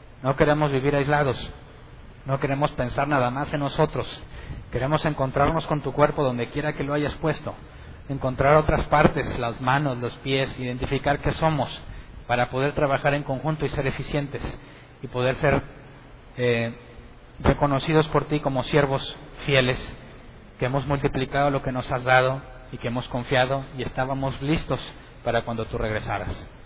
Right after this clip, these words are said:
Así que, si alguno de nosotros está en conflictos y está en la, en el periodo de tribulación,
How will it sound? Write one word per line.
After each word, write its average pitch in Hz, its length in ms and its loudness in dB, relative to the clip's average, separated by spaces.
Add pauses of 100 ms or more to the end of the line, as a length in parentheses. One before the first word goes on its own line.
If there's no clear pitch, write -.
(260)
Así 139 220 -4
que, 127 260 0 (360)
si - 120 0
alguno 147 300 4
de 139 80 4
nosotros 151 480 2
está 135 200 0
en 135 120 0
conflictos 143 680 -2
y 123 40 -4
está 131 160 -4
en 135 100 0
la, 127 100 0 (140)
en 127 100 -4
el 120 140 -4
periodo 139 360 0
de 131 120 0
tribulación, 127 680 4